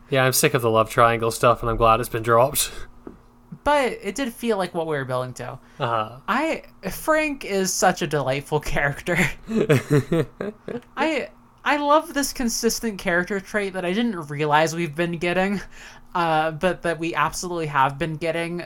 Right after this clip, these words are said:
Speaker 2: from, like, the last few books, that Frank is, like, it's, it reminds me of, um, like, the concept of, like, a character has to have some business in a scene,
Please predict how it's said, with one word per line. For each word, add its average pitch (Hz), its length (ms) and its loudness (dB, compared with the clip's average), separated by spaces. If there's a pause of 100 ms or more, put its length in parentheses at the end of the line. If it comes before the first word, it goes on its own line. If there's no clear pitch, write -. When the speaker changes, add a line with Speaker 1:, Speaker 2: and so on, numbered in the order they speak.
Speaker 2:
from, 156 420 -4
like, 151 180 -2
the 156 100 -4
last 139 280 2
few 156 140 -4
books, 143 520 -6 (320)
that 165 120 -2
Frank 170 440 0
is, 170 280 -4
like, 151 360 0 (1200)
it's, 233 200 -2 (320)
it 254 80 2
reminds 233 500 0
me 240 160 -6
of, 165 440 0
um, 135 460 -4 (1700)
like, 196 140 -2
the 220 80 -2
concept 180 480 0
of, 175 80 -6
like, 165 160 -4
a 170 60 0
character 208 480 -2
has 175 220 2
to - 80 -8
have 175 140 0
some 147 240 -4
business 127 560 -6
in 120 100 -8
a 120 60 -10
scene, - 500 -12